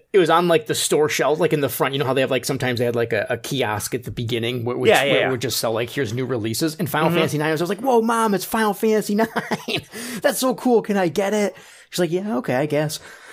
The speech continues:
Speaker 1: And I was like, "Oh my God." So, like, that was, it's funny that it was a game that big in a
Speaker 2: Yeah.
Speaker 1: series that I already sort of liked. 'Cause, I mean, I, I've loved seven a ton, and I thought eight was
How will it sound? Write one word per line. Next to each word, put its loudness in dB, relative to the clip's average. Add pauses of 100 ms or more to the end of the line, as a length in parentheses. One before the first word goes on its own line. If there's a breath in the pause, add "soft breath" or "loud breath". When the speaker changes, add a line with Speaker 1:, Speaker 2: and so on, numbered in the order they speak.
(140 loud breath)
Speaker 1:
And 2
I 0
was 0
like, -2
"Oh 2
my 0
God." -2 (220 loud breath)
So, 4
like, 4
that 4
was, 4 (300 soft breath)
it's 0
funny 2
that 2
it 0
was 2
a 2
game -2 (300)
that -2
big -2 (100)
in -2
a 0
Speaker 2:
Yeah. 2
Speaker 1:
series 2
that 0
I 4
already 2
sort -2
of -4
liked. -4
'Cause, -2
I 4
mean, 0
I, -2
I've -4
loved 0
seven -2
a -6
ton, -2
and -6
I -6
thought -2 (220)
eight -2
was -4